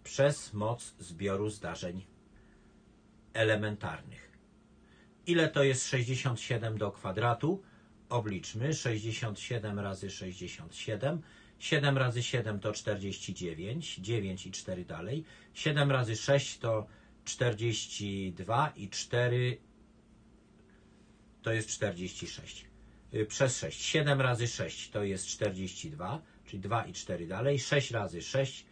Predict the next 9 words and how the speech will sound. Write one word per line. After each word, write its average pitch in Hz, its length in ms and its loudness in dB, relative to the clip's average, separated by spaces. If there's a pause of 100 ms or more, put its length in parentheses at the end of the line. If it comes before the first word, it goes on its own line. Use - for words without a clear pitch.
(320)
to 120 80 -2
jest 110 140 0
trzydzieści 110 540 -4
sześć, - 460 -4
czyli 92 340 -4
czterdzieści. - 840 -10 (1160)
Mamy 110 440 4 (500)
dziewięć, 147 720 4
osiem, 120 640 2